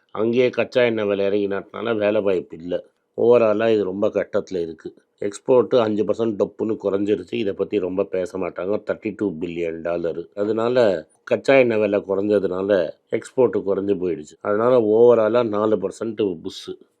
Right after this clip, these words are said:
இப்ப என்ன சொல்றாங்கன்னா கவர்மெண்ட், நீங்கெல்லாம் என் பேச்சை கேட்டு தங்கத்தை வாங்கினதுனால தான் இந்த ப்ரெஷர்னு. என்னால இல்ல, தங்கம் எப்போதும் மக்கள் வாங்கிட்டு இருந்தாங்க.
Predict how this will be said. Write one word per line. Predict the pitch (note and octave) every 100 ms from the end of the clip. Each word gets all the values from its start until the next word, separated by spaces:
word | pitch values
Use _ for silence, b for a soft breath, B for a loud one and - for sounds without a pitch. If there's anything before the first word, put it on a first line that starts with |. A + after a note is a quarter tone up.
| -
இப்ப | - G#2
என்ன | G#2 C3
சொல்றாங்கன்னா | B2 A2 G#2+ G2+ G#2 G2+
கவர்மெண்ட், | G2 G2 G2+ F#2+ D#2+ G2+ F2 C#2+ - -
நீங்கெல்லாம் | G#2+ G#2 G#2+ A2 G#2+ G2
என் | G2+ G2
பேச்சை | G#2 G#2+ G2
கேட்டு | F#2+ F#2 G#2 E2+ C#2+ _ -
தங்கத்தை | G#2+ C3+ C3+ A#2
வாங்கினதுனால | G2+ G2+ G2+ F2+ F#2 F#2
தான் | G2 G2+
இந்த | F#2 E2+ -
ப்ரெஷர்னு. | D#2+ F#2 D#2 D#2 - _ _
என்னால | F#2+ G#2+ A#2+ B2
இல்ல, | G2+ E2
தங்கம் | D#2 F#2+ G#2 A#2+
எப்போதும் | A2 - A2+ A#2
மக்கள் | G2+ - A2
வாங்கிட்டு | G2 G2 G#2 F2
இருந்தாங்க. | F2 F2 D#2+ D#2+ F2+ A2+